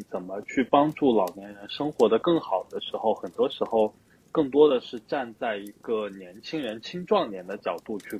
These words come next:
观察老年人的生活的一个需求。但现在其实有很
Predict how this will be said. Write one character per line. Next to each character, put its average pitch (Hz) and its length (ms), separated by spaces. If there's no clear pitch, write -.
观 180 260
察 101 240
老 95 220
年 - 160
人 - 120
的 95 120
生 123 260
活 101 160
的 101 140
一 92 100
个 101 140
需 113 260
求。 - 260
但 135 260
现 175 280
在 170 240
其 - 220
实 131 240
有 120 140
很 135 220